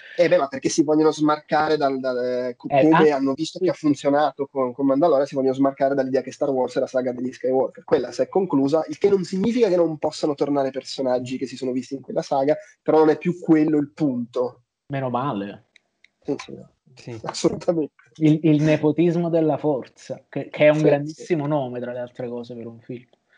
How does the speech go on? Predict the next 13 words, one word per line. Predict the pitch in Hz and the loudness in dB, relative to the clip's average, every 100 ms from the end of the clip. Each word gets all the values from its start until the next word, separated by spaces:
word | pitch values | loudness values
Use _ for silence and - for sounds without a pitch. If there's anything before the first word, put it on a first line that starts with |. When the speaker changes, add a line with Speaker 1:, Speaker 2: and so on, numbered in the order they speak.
| _ | _
Speaker 1:
<laughs> | - - 190 - 190 220 - 214 226 - 214 - 202 _ 330 - 285 - 349 - - - - - - | -8 -2 -2 -2 -4 -4 -4 -6 -6 -8 -10 -10 -16 _ -8 -6 -8 -6 -8 -8 -20 -20 -20 -20 -2
E | 294 208 - - | 4 4 2 -2
allora, | 208 226 160 120 120 - | 2 4 2 0 -4 -4
a | 175 | -2
livello | 214 240 254 254 | 2 2 2 0
di | 202 | 2
annunci, | 226 214 185 185 220 | 2 2 0 -2 -4
per | 202 160 | -4 -4
dire, | 147 147 | -2 -4
perché | 143 - | -4 -2
ovviamente | 143 160 165 139 | 0 2 0 0
anche | 131 151 | -4 -2
lì, | 147 | -2